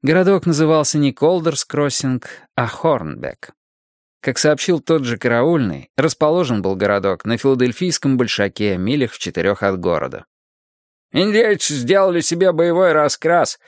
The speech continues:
сообщил караульный по дороге. У Мэтью всё ещё раскалывалась голова, зрение то и дело отказывало, но кое-как он функционировал. «Эй, тебе тоже от них досталось?»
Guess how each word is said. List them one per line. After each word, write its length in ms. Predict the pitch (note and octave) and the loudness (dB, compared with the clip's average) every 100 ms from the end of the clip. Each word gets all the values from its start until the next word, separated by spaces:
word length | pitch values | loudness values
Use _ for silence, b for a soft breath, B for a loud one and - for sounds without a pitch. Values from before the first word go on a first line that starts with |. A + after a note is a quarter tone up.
| b b - | b b -10
сообщил 460 | - D2 - G#2 | -6 -6 -4 -4
караульный 480 | - F#2 G2 G2+ G2+ | 0 0 2 0 -2
по 100 | F#2 | -2
дороге. 540 | G2 F#2+ F2 C#2+ B1 - _ _ _ _ _ - | -2 0 -2 -6 -12 -20 _ _ _ _ _ -4
У 60 | |
Мэтью 380 | B2+ D3 C#3 B2+ | -2 -2 -2 -6
всё 200 | - D3 | -4 -4
ещё 240 | C#3 - C3 | -2 0 0
раскалывалась 720 | A#2+ - C3+ C3 C3 B2 A2 | 0 0 0 2 2 2 0
голова, 580 | A2+ A#2 A2+ C3+ B2 B B B B - | 0 2 2 0 -2 B B B B -6
зрение 540 | A#2 D3+ C#3+ A#2 F#2+ | -2 2 2 2 0
то 100 | G2 | 0
и 120 | G2+ | 0
дело 260 | G2+ G2+ F#2 | 0 0 0
отказывало, 680 | - - F2+ D#2+ D#2 C#2 B1+ | -2 -2 -2 -4 -8 -8 -10
но 320 | D#2 D2 - - | -8 -6 -8 -4
кое-как 540 | A#2+ A#2 A2 G#2+ - | 0 0 -2 -6 -4
он 140 | G2+ | -6
функционировал. 880 | - G2 - F#2 F#2 E2 C#2+ C2+ A1 _ _ _ _ _ _ G2 | -4 -6 -4 -4 -4 -4 -6 -8 -12 _ _ _ _ _ _ 0
«Эй, 640 | C3 G3 G2 E2+ C#2+ - B B B | 2 2 0 -2 -6 -12 B B B
тебе 320 | - A2+ D3+ E3 | -4 0 2 2
тоже 400 | E3 F#3+ A#3+ B3 | 2 2 2 2
от 140 | A#3 | 0
них 200 | A#3+ D3 | -2 0
досталось?» 680 | D#3+ F3 - F3 G#2+ - | 0 0 0 0 0 -4